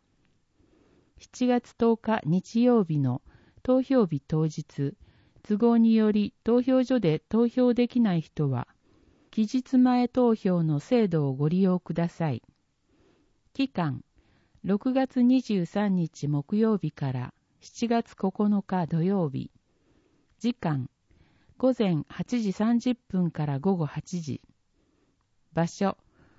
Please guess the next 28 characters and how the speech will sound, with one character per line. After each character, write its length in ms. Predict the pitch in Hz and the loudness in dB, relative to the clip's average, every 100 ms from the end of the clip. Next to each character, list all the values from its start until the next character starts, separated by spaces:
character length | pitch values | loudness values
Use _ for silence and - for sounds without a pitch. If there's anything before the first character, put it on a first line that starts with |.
| _ _ | _ _
役 320 | - 175 - 240 | -4 -4 0 2
場 160 | 240 | 2
一 140 | 240 226 _ | 2 -2 _
階 300 | 220 214 214 | -2 0 2
ロ 160 | 220 | 2
ビ 320 | 208 156 131 - | 2 -2 -4 -8
ー、 380 | _ _ _ - | _ _ _ -2
期 80 | |
日 400 | 196 208 226 - | -2 0 -6 0
前 280 | 220 214 214 | 0 2 -2
投 260 | - 202 202 | -2 -2 -2
票 300 | - 190 185 | 0 0 0
所。 260 | - 165 - _ _ _ _ _ _ _ _ _ _ _ _ | 0 -4 -4 _ _ _ _ _ _ _ _ _ _ _ _
期 120 | - | -2
日 280 | 233 262 - | 0 0 2
前 280 | 254 254 247 | 4 4 2
投 240 | 262 254 | 2 2
票 240 | 233 180 160 | 2 0 -2
が 240 | 139 139 | -2 -6
で 120 | 131 151 | -4 -6
き 180 | - | -2
る 120 | 214 175 | -2 0
人。 340 | - - - - _ _ _ _ _ _ _ _ _ _ _ | -2 -10 -10 -12 _ _ _ _ _ _ _ _ _ _ _
選 260 | - 277 | -2 0
挙 200 | 285 277 262 | 2 0 0
期 160 | 269 | -2
日 320 | 240 214 - | 0 -4 -2
に 240 | 147 131 | -2 -2